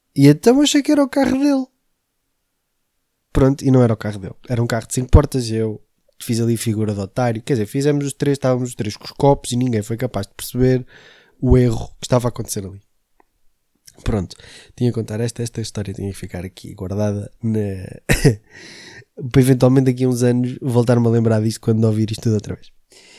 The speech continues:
Ahm, pronto, e tive a despedida de solteiro e eventualmente aconteceu o casamento. Eu não ia a um casamento há, há muito tempo e,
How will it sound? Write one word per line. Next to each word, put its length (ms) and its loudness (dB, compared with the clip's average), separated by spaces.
Ahm, 1400 -6
pronto, 260 -2
e 40 -4
tive 200 0
a 20 0
despedida 320 -2
de 80 -14
solteiro 640 -10
e 120 0
eventualmente 600 0
aconteceu 800 -2
o 100 -10
casamento. 600 4
Eu 60 -2
não 100 -2
ia 80 -4
a 20 -4
um 60 -8
casamento 600 -6
há, 340 -10
há 120 -6
muito 340 -4
tempo 540 -6
e, 920 -10